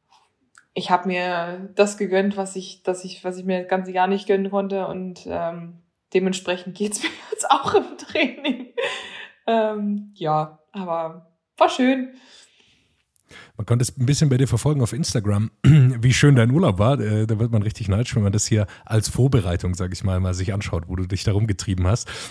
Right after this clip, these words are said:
Speaker 2: Du hast vorhin im Vorgespräch gesagt, du hast dich heute Vormittag beim Krafttraining ein bisschen getötet. Das hat mich doch ein bisschen interessiert. Wie tötet man sich als, als Profisportlerin so richtig im Kraftraum? Welche Übung ist das, die am meisten wehtut?
Speaker 1: Also ich hab mich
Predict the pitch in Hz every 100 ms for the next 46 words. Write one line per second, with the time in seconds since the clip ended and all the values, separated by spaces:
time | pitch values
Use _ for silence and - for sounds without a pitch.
0 | - 117 - 170 151 156 151 - 147 -
1 | 131 147 - - - - - 127 147 139
2 | - 127 135 123 175 170 143 143 139 127
3 | 160 151 - 135 123 131 - 117 113 113
4 | 110 95 - 117 151 135 160 139 135 -
5 | 123 117 113 117 104 120 156 185 175 151
6 | 143 151 - 127 - - 131 117 - 160
7 | 165 135 - - 131 117 123 123 117 127
8 | - 117 123 110 113 95 98 92 113 120
9 | 120 120 104 - 104 - 104 98 101 104
10 | - 95 95 87 80 _ _ _ _ _
11 | _ _ _ _ _ - 226 233 233 220
12 | 214 - -